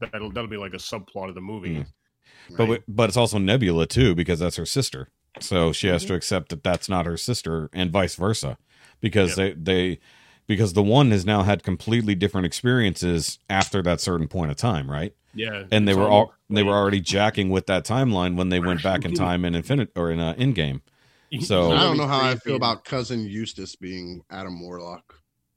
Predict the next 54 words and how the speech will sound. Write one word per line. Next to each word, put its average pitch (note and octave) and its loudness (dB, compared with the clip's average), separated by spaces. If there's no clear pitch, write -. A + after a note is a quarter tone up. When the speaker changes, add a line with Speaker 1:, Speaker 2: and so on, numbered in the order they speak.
Speaker 2:
Yeah, A#2 4
I, G#2 2
when G#2 2
they G#2+ 4
said B2+ 2
that G2 4
dude G#2+ 2
was F#2+ -2
gonna G#2 0
be G2+ 0
playing G2 0
Adam F#2+ 0
Warlock, F#2 2
I E2+ 2
was E2 0
like, E2 0
"Hmm, E3+ 0
I A#2+ 2
think A#3 -2
you - -20
coulda C3+ 0
got B2+ 2
somebody B2 2
better, F#2 2
in F#2+ -4
my F#2 2
opinion." G2 2
But, F3+ 2
you D4 -6
know, A3 2
we'll F#3+ -6
see E3 -4
what C3+ 2
he F#2+ 0
does D#2 0
with D#2 -4
the C#2+ -8
character. D#2+ -2
I A2 2
mean, A#2 4
the G#2 4
character's G2+ 2
already G2 4
has F2+ 4
to - -4
be F#2+ 2
different E2 -4
from F2 -2
the D#2+ 2
comics F2 0
anyways, F2 2
'cause E2 2
there's D#2+ -2
no E2+ 2